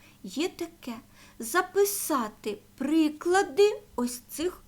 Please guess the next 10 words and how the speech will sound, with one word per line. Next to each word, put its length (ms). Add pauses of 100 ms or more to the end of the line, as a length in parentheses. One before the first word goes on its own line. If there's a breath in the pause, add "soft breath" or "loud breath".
художніх 680
засобів. 720 (460 loud breath)
Звичайно 800
ж, 140 (100)
із 220
поеми 640 (160)
Іван 440
Підкова. 840 (2250 loud breath)
Завдання 640
друге — 600